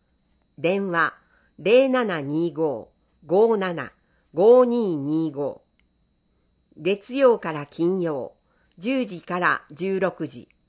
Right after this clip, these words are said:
自死遺族相談、予約制。大切な人を自死、自殺で亡くされた方のための来所相談を実施しています。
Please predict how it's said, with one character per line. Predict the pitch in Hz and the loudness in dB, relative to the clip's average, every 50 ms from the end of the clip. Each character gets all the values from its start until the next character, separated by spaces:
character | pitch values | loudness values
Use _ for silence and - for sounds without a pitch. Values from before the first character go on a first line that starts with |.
| _ _ _ _ _ _ _ _ _ _ _ _ _ _ _ _ _ _ _ _ _ _ _ _ _ _ _ _ _ _ _ _ _ _ _ 139 | _ _ _ _ _ _ _ _ _ _ _ _ _ _ _ _ _ _ _ _ _ _ _ _ _ _ _ _ _ _ _ _ _ _ _ -14
自 | 135 165 208 | -10 -10 -8
死 | - - - 277 277 | -8 -6 -6 -6 -6
遺 | - - 240 233 | -4 -4 -6 -4
族 | 208 220 196 170 - 151 | -2 -2 -4 -4 -6 -10
相 | 135 - - 160 165 185 190 | -14 -6 -2 0 0 0 0
談、 | - 165 156 143 135 117 - - _ _ _ _ _ _ _ _ _ _ _ | 0 -2 -4 -6 -8 -10 -12 -18 _ _ _ _ _ _ _ _ _ _ _
予 | 180 175 185 | 2 4 4
約 | 208 233 226 226 - | 4 4 2 0 -6
制。 | - - - 190 170 156 151 143 - _ _ _ _ _ _ _ _ _ _ _ _ _ _ _ _ _ _ _ _ _ _ _ _ _ _ | -14 -8 -6 -4 -4 -4 -4 -8 -10 _ _ _ _ _ _ _ _ _ _ _ _ _ _ _ _ _ _ _ _ _ _ _ _ _ _
大 | - 196 220 240 | 0 2 2 2
切 | 240 - 247 233 - 214 | 0 -2 -4 -4 -2 -4
な | 214 220 220 | -4 -4 -4
人 | - - - 220 208 190 | -4 -6 -4 -2 0 0
を | 170 143 - - _ _ - | 0 -2 -4 -6 _ _ -14
自 | 135 160 208 | -10 -8 -8
死、 | 208 - - 160 151 - - _ _ _ _ _ | -8 -8 -10 -12 -14 -14 -14 _ _ _ _ _
自 | 147 123 147 196 | -18 -14 -12 -10
殺 | 233 - 240 240 240 - 214 | -6 -4 -2 -2 -4 -4 -4
で | 202 226 214 | -2 0 0
亡 | 202 208 208 | 0 -2 -4
く | - | -6
さ | - 247 220 | -6 -6 -4
れ | 208 196 | -4 -4
た | - 147 147 | -4 -6 -8
方 | - 170 160 - 185 185 | -6 -8 -6 -4 -4 -4
の | 185 180 175 | -4 -4 -6
た | - 170 | -6 -4
め | 165 165 165 | -4 -4 -4
の | 160 156 151 - - _ _ _ _ _ _ _ _ _ | -4 -4 -6 -8 -10 _ _ _ _ _ _ _ _ _
来 | - 170 202 247 262 | -4 -2 0 0 0
所 | 254 - 254 254 | 0 0 -2 0
相 | 254 - 262 240 233 | 2 4 4 4 4
談 | 190 175 160 151 139 139 | 4 0 -2 -4 -4 -6
を | 135 | -8
実 | - 143 147 - - - 160 | -8 -10 -12 -12 -12 -12 -14
施 | |
し | 160 - - | -14 -12 -8
て | - 147 | -6 -6
い | 143 139 131 | -4 -4 -6
ま | 127 131 | -8 -8
す。 | 139 - - - | -10 -14 -20 -20